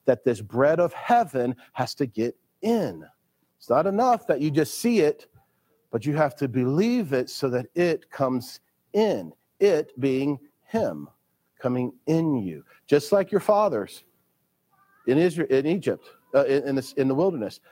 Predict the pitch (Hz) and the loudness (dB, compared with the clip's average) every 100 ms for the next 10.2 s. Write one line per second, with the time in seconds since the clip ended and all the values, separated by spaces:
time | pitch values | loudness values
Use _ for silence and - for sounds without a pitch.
0 | _ _ _ 101 90 147 147 139 120 - | _ _ _ -8 0 2 2 -2 -2 0
1 | 120 - - 180 226 190 127 113 123 - | 0 -2 -2 0 0 0 0 -2 -6 -12
2 | _ _ _ _ _ - 143 143 147 202 | _ _ _ _ _ -4 0 0 0 -2
3 | 226 160 123 123 - 170 180 190 185 - | 0 0 0 -2 -4 -2 -2 -2 -4 -2
4 | 170 139 117 110 113 - _ _ _ _ | 0 0 0 -4 -8 -14 _ _ _ _
5 | _ _ _ - 131 123 107 147 151 123 | _ _ _ 0 0 0 -4 0 2 2
6 | 110 110 - 110 127 156 123 110 104 110 | -2 -6 -8 -2 0 2 0 -4 -8 -10
7 | - - 107 107 - _ 143 151 127 98 | -10 -4 -4 -4 -10 _ 0 0 -2 -4
8 | 85 85 98 - 107 135 156 123 110 - | -6 -6 -6 -4 0 2 2 0 -4 -6
9 | 110 - - 110 98 _ 143 139 123 92 | -6 -8 -4 -4 -4 _ 0 0 0 -4
10 | 71 | -12